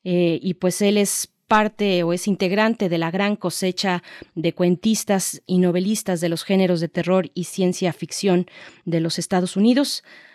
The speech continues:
Y bueno, después de este poema, en la música, algo también muy ad hoc, de acuerdo a las fechas, Cemetery Polka de Tom Waits. Si alguien sabe, si, si, si identifica esta canción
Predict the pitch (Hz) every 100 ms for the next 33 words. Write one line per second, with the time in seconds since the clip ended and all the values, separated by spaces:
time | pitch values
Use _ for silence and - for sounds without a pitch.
0 | _ 180 180 208 190 196 - 226 208 208
1 | - 202 190 196 233 285 262 240 202 -
2 | - 185 190 262 254 262 262 269 - -
3 | 180 175 185 180 175 170 180 190 190 185
4 | 185 208 247 - 170 - 185 180 180 -
5 | 233 - 240 - - - - - - 240
6 | 233 214 202 190 - 233 233 - 170 170
7 | _ 156 165 165 170 214 214 208 240 285
8 | - - - _ _ - _ - - 262
9 | 302 349 381 - 269 240 262 262 - _
10 | _ 175 - - 156 196 196 - 220 226
11 | 226 247 302 294 339 - 311 226 175 175
12 | 196 190 156